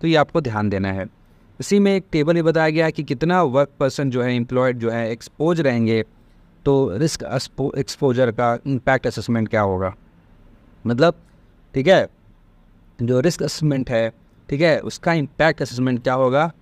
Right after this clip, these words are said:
ठीक है, तो वो डिपेंड करता है, जाहिर सी बात है कि कितने percentage of लोग वहाँ पे एम्प्लॉयड हैं। अगर चालीस से ज़्यादा परसेंट एम्प्लॉयड हैं तो मैक्सिमम जो है यहाँ पे आएगा, बीस से चालीस है तो हाई आएगा,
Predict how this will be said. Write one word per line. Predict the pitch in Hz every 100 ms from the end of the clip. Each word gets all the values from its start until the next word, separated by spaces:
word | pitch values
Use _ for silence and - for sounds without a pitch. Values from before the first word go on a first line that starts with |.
| - _ -
ठीक | 135
है, | 156 110
तो | - 131
वो |
डिपेंड | 139 127 147 143
करता | 139 123 135
है, | 127
जाहिर | 120 123
सी | 135
बात | 123 120
है | 123
कि |
कितने | 117 107 123 131 -
percentage | 110 120 110 110
of | 113 95
लोग | 110 123
वहाँ | 117 101 107
पे | 156
एम्प्लॉयड | 165 165 110 104 98
हैं। | 95 95 - - _ -
अगर | 110 123
चालीस | - 135 139 170 170
से | 165
ज़्यादा | 135 120 127
परसेंट | 147 131 - 131 123
एम्प्लॉयड | 123 120 127 131
हैं | 123 123 123 - - _
तो | 123
मैक्सिमम | 104 95 110 143 - 147 143 151 147
जो | 117 110
है | 113 113 - - _ _ -
यहाँ | 113 117 120
पे | 104
आएगा, | 104 117 123 127 120 - - _ 110
बीस | 127 180 -
से | 160
चालीस | 151 139 143 -
है | 131
तो | 120 110 90
हाई | 120 139
आएगा, | 131 127 127